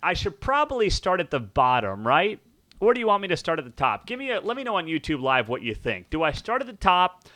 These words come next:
or do I start at the bottom? I probably should start at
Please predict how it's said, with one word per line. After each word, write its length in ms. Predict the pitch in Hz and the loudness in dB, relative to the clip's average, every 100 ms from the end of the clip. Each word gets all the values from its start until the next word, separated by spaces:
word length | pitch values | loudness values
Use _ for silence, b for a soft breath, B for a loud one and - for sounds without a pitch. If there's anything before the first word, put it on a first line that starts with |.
| b b | b b
or 120 | 165 175 | -4 -2
do 120 | 170 | 0
I 80 | 160 | -2
start 260 | - 151 | -4 -8
at 60 | 135 | -8
the 80 | 113 | -6
bottom? 340 | 117 90 69 _ _ _ _ _ _ _ _ - - | -4 -6 -10 _ _ _ _ _ _ _ _ -20 -4
I 100 | 185 | -4
probably 480 | 208 254 262 180 131 | -2 4 4 4 -2
should 220 | - 120 | -2 -8
start 240 | - 143 120 | -2 0 0
at 160 | 104 | -4